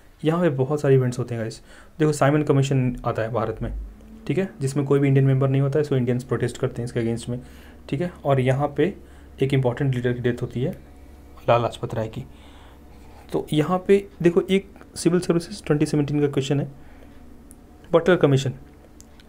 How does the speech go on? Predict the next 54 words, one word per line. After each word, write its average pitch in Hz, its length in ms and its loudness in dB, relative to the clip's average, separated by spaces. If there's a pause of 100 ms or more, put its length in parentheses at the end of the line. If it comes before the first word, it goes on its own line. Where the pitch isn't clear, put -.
हरकोर्ट 180 360 4
Butler 175 480 2
Indian 151 240 2
Estates 151 280 -4
Commission। 160 380 -2 (440)
तो 175 60 -4
Butler 151 300 0
Commission 170 420 -4
guys 170 420 -4
India 147 180 2
में 147 80 0
कब 147 140 2
आई 143 120 2
थी? 143 160 -2
Butler 135 320 0
Commission 139 400 0
आई 135 140 2
थी 143 100 -2
नाइनटीन 131 260 0
ट्वेंटी 135 200 2
सेवन 135 200 2
में। 151 180 0 (320)
उस 147 140 4
time 151 200 2
पे, 170 120 2
अ, 180 160 -4
अब 139 320 2
देखो 143 300 2 (120)
ये 180 60 0
Indian 156 300 2
Estates 147 300 2
के 131 100 -2
लिए 120 100 0
था, 120 200 -8 (420)
ठीक 151 120 2
है। 214 140 -2 (360)
So - 80 -6
अब 196 180 2
देखो 196 140 4
एक 202 240 2
बार 202 100 0
इस 196 120 -4
topic 175 160 -4
पे 196 80 2
question 180 300 -2
आ 156 60 2
चुका 156 220 -2
है, 175 60 2
उसको 175 260 -4
थोड़ा 175 180 0
सा 170 120 -2
research 160 300 -2
और 147 160 2
करना, 123 260 0